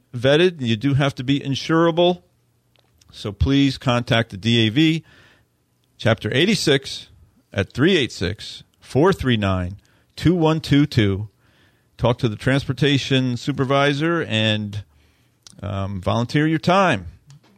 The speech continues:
It'd be great service to your veterans and fellow citizens. You don't have to be a veteran to do it. And, um, you don't have to, it's not a everyday thing. You go on a list of people who've been vetted. And if you can,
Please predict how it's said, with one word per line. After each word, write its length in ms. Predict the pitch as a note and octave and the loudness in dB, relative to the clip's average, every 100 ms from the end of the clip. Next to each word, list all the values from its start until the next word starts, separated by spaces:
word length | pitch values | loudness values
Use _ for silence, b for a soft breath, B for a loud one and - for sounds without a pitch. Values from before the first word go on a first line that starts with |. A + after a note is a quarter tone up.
| _ _ _ | _ _ _
It'd 100 | - | -8
be 280 | G#2+ A#2 G#2+ | -2 0 -2
great 280 | - B2+ C#3+ | 0 -2 -2
service 440 | - C#3+ C#3 C#3 - | -2 0 0 -2 -4
to 120 | A2+ | -6
your 300 | A2 G#2+ G#2 - | -2 -2 -2 -6
veterans 500 | A#2+ C#3 - C#3 C3+ | -2 -2 -2 -6 -4
and 160 | A2+ G#2 | -4 -2
fellow 260 | A#2+ A#2 A#2 | -2 0 0
citizens. 640 | - F#2+ F2+ - - - B B | -2 -4 -4 -8 -16 -18 B B
You 80 | A2+ | -6
don't 300 | A2+ - - | 2 2 2
have 200 | D#3 E3+ | 0 0
to 80 | - | -2
be 120 | A#2 | -2
a 60 | G#2 | 0
veteran 340 | G#2 G#2+ A#2 A#2 | 0 0 -2 -8
to 80 | |
do 220 | A#2+ E3 F#3+ | -2 0 0
it. 160 | - _ _ B B B B B - | -4 _ _ B B B B B -8
And, 340 | F#2+ G2+ G2 | -4 -2 0
um, 400 | G2+ G2 F#2+ F#2+ - | 0 0 -2 -6 -14
you 160 | - G#3+ | -4 0
don't 160 | F3 | 2
have 160 | C#3 B2 | 2 2
to, 140 | A#2+ G2+ | -2 -4
it's 180 | D3 - | -6 -4
not 160 | E3+ C#3 | 0 2
a 280 | A#2+ A2 - | 2 2 0
everyday 480 | B2+ A#2 A2 A2 G#2+ | -2 0 2 2 0
thing. 360 | G2 D#3 E3+ E3 b b - | 0 0 0 -4 b b -10
You 100 | C#3+ | -2
go 140 | C3+ | 0
on 100 | B2+ | 2
a 60 | G#2+ | 2
list 300 | A2 G#2+ - | 0 0 -4
of 80 | |
people 280 | - A2+ - | -4 -4 -4
who've 140 | G2+ G2 | -4 -6
been 180 | G#2 | -4
vetted. 360 | F2+ A#2 A2+ A#2 b b b b | 2 2 2 -4 b b b b
And 220 | B2+ C#3 | -6 -4
if 120 | C#3 B2+ | -4 -4
you 120 | A#2+ | -4
can, 440 | - A2+ A2+ G#2+ | -4 -4 -6 -10